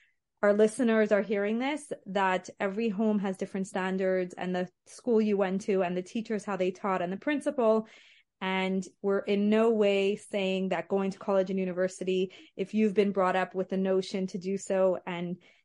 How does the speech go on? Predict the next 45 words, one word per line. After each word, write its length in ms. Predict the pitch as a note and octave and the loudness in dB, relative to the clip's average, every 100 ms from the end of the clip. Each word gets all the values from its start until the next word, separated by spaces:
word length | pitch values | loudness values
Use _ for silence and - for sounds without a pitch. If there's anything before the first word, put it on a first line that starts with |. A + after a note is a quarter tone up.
| _ | _
that 180 | F#3 - | -4 0
that 280 | F3+ F3+ - | 0 0 0
is, 460 | F#3+ F#3 F3+ - _ _ _ _ | 2 2 -2 -12 _ _ _ _
um, 540 | - F3+ F3 F3+ F3 F3+ _ _ - | -2 0 0 -2 -4 -8 _ _ -4
the 80 | |
chosen 440 | F#3+ - A3 G#3+ G#3 | 0 4 4 4 0
path, 440 | - A3 F#3+ G3 - - | 2 4 4 2 -6 -14
that 420 | F#3+ F#3 F3+ F3+ - | -6 -2 0 0 0
in 160 | G3 | -4
any 280 | - G3+ G3 | 0 0 2
way 240 | F#3 F3+ | 4 2
we're 240 | F3+ F#3 F3+ | 2 2 0
nixing 520 | F#3 F#3+ - E3+ E3 | -2 -6 -6 -8 -6
it. 140 | E3 - _ - | -12 -14 _ -6
But 200 | E3+ G3 | -6 0
this 200 | G#3 - | 0 4
is, 240 | A3 G3 - _ _ _ _ - | 2 2 -8 _ _ _ _ -2
at 140 | G3+ | 0
least 200 | B3 A3+ | 0 2
I 100 | G#3+ | 0
can 120 | G#3 | 0
speak 220 | G3 G#3+ - | -2 -6 -4
for 100 | F#3+ | -4
myself 400 | E3+ - G#3+ G3+ | -4 0 0 0
and 160 | F#3 | -2
Ahuva, 240 | G#3+ G3 F#3 | 0 -2 -4
for, 160 | - - | -10 -6
you 160 | G3+ | -4
know, 60 | G3 | -2
you 180 | F#3+ G3 | -2 -2
can 180 | G#3 F#3+ | -4 -2
say 160 | G3 | -2
for 140 | F#3+ G#3 | -2 0
yourself, 500 | B3 B3+ G#3+ F#3 - | 2 2 2 0 0
but 220 | F3+ - - - _ _ _ | -2 -4 -20 -20 _ _ _
whatever 340 | - A3 B3+ C4+ | 4 6 6 6
I'm 160 | G#3+ | 6
sharing 400 | G#3+ - G3+ F#3+ | 4 0 0 0
now 160 | F#3 F#3 | 0 2
will 140 | F#3+ | 2
come 260 | F#3+ A3 F#3+ | 0 -4 -4
from 220 | F#3+ F#3+ | -2 -2
my 160 | F3+ F3+ | -2 -4
Chabad 420 | - F3+ F3+ E3+ | -4 -2 -2 0
upbringing. 560 | E3+ - E3+ F#3 G3+ | -4 -4 -10 -10 -12